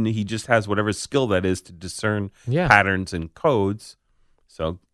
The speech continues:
Speaker 2: If you
Speaker 1: give me
Speaker 2: told
Speaker 1: more
Speaker 2: me
Speaker 1: of that.
Speaker 2: last season Carlos Beltran got caught being on steroids, I'd be like, "Still a manager. Let's
Speaker 1: Yeah,
Speaker 2: go."
Speaker 1: I don't care about the steroids. I
Speaker 2: Yeah.
Speaker 1: don't care about the
Speaker 2: Don't
Speaker 1: sign
Speaker 2: care.
Speaker 1: stealing. I do not care.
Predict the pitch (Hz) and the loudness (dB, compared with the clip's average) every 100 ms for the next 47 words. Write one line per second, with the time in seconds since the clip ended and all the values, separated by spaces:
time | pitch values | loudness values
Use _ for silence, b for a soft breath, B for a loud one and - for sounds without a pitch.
0 | - 131 180 113 117 113 120 113 117 80 | -4 2 2 8 8 10 8 8 6 4
1 | - _ 147 147 147 165 147 143 - 143 | -2 _ 4 6 6 4 4 4 6 6
2 | 143 117 143 143 135 131 127 127 - 135 | 4 4 2 4 4 4 4 2 4 2
3 | 123 131 127 120 - 147 131 104 101 107 | 4 2 2 0 0 4 4 4 0 -2
4 | 101 - - 127 113 104 95 92 95 101 | -2 -4 0 2 2 0 -2 -6 -6 2
5 | 139 - 98 147 147 - 139 143 127 - | 2 2 -2 -2 -4 0 0 -2 -6 -4
6 | 123 117 113 120 104 - 131 123 131 - | -2 0 2 2 2 -2 -4 -4 -4 -4
7 | 120 120 113 120 104 101 107 107 - 104 | -2 0 2 2 2 0 -2 -2 -4 -4
8 | 110 117 104 95 - 85 | -2 0 0 -2 -6 -8